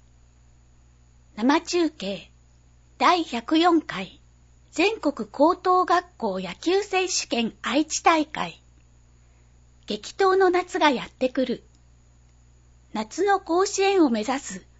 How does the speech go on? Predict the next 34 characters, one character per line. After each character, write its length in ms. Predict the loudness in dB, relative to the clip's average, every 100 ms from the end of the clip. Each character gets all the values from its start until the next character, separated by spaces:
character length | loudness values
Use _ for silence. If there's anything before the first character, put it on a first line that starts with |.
| -20 _ _ _
三 120 | -2 0
好 100 | 2
市、 480 | -2 -4 -6 -10 -16 _ _ -20 _
豊 220 | 0 2 2
田 180 | 0
市、 320 | -4 -6 -8 -18 _ _ _ -4
長 280 | 2 2 2
久 80 |
手 160 | -4 -6
市 180 | -2 -2
の 240 | -4 -6 -12 _ _ _ _
出 220 | -6 -6
場 260 | 2 2 2
校 300 | 2 2 2
の 100 | -2
試 220 | -4 -2
合 280 | 0 0 -2
を 220 | -4 -6 -16 -20 _
準 260 | 0 2 4
々 260 | 2 0 0
決 380 | -2 -4 0 2
勝 160 | 2
ま 100 | 0
で 140 | -4 -8
す 160 | -2
べ 120 | -2
て 120 | 0 0
放 260 | 2 2
送。 380 | 2 -2 -4 -6 -16 -20 _ _ _ _ _ _ _ _ _ -20 -16
放 220 | 2 2
送 240 | 4 2 2
予 160 | 2
定 260 | 2 2 2
は、 260 | 0 -6